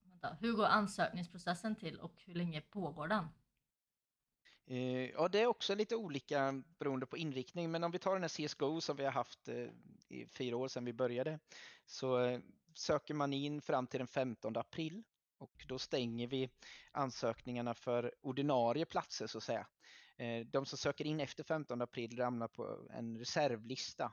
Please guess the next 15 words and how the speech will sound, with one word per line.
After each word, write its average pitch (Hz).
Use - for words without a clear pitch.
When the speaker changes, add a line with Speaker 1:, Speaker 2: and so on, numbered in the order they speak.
Speaker 2:
om 131
det 123
skulle 117
vara 113
så 113
att 98
någon 120
inte 117
dyker 113
upp -
eller 117
hoppar 117
av 120
eller 127
sådär. -